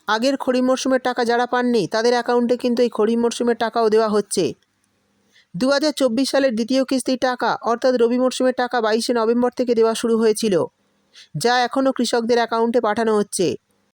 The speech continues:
অর্থাৎ দু হাজার চব্বিশ সালের দ্বিতীয় কিস্তির টাকা বাইশে নভেম্বর থেকে দেওয়া শুরু হয়েছিল, যা এখনও কৃষকদের অ্যাকাউন্টে পাঠানো হচ্ছে।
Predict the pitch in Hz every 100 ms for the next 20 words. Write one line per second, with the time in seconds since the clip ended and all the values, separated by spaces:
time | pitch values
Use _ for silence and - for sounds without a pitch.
0 | _ _ - 262 269 320 233 254 247 285
1 | 269 240 262 247 277 262 214 269 269 269
2 | 247 269 254 254 254 196 - _ _ 170
3 | 202 233 240 269 240 254 254 262 262 254
4 | 240 240 - 247 240 233 240 220 151 -
5 | _ 160 233 247 226 269 262 247 226 240
6 | 240 240 233 240 240 233 220 233 220 208
7 | -